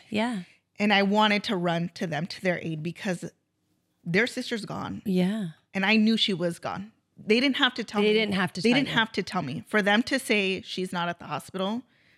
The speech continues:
Speaker 2: was my sign that, and the sheriff's office, the sheriff's office doesn't just
Speaker 1: Just
Speaker 2: go
Speaker 1: call you.
Speaker 2: for a missing person or for something like that, car accident. No, they don't do that. So they said, "They're at home."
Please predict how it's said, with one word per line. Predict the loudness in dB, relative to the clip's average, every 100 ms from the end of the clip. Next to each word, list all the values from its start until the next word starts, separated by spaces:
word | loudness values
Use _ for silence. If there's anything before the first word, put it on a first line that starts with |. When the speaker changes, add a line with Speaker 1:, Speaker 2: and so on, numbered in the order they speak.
| _ _ _ _ _ _
Speaker 2:
was | 0 2
my | 0 0
sign | -4 -6 -6
that, | -8 -10 -2
and | 0 2
the |
sheriff's | 0 0 -2 -2 -2
office, | -2 0 -4 -4
the | -10
sheriff's | -10 -12 -12
office | -14 -16 -18
doesn't | -16 -14 -12
just | -10 -10 -14 -16 -12
Speaker 1:
Just | -8
Speaker 2:
go | 0
Speaker 1:
call | 4 6 4
you. | 2 -2 0
Speaker 2:
for | 2
a | 2
missing | 0 -4 -8
person | -6 -8 -6 -6 -4
or | -4 -4 -4
for | -8
something | -6 -6 -6
like | -6 -6
that, | -4 -4 -6 -6
car | -4
accident. | -4 -4 -6 -4 -2
No, | -4 -4
they | -4
don't | -4 -6
do | -10
that. | -10 -14 -16 _ _ _ _ -20 _ _ _ _
So | -4 -2
they | 0 0
said, | 0 0 0 -2 -6 -14 _ _ _ _ _ _
"They're | -2 -2
at | -2
home." | -8 -10